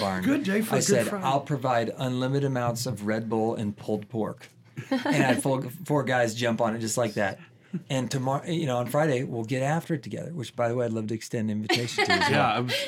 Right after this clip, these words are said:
Speaker 3: I was looking forward to that. I haven't gotten the text yet.
Speaker 1: Let's, let's beef up the team. But, but the point being is, you know, I think we, we, sometimes we just put this package on what Christian leaderships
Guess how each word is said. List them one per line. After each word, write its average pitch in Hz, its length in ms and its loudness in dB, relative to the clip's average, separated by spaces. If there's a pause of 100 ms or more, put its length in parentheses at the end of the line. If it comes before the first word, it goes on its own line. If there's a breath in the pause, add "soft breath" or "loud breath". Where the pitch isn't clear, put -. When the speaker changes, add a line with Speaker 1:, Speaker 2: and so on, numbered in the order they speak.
(140)
Speaker 3:
I 135 40 -2
was 131 140 -2
looking 143 220 0
forward 151 180 0
to 147 60 -4
that. 110 140 0
I 117 40 -2
haven't 127 200 -2
gotten 120 220 2
the 117 60 -2
text 123 280 -6
yet. 139 140 4
Speaker 1:
Let's, - 160 2
let's 254 320 2
beef 139 300 2
up - 140 2
the 139 80 -2
team. 131 420 -2 (600 loud breath)
But, 180 300 2
but 165 200 0
the - 60 -12
point 175 240 2
being 135 540 2
is, 120 580 -4 (520)
you 170 120 2
know, 156 120 0
I 139 120 0
think 175 200 -2
we, 139 180 2 (260)
we, 143 180 -2
sometimes 170 380 0
we 123 100 2
just 120 220 -4
put 143 180 -4
this 101 160 -6
package 135 540 -4
on 101 200 0
what 110 280 -4
Christian 113 320 -2
leaderships 117 480 -2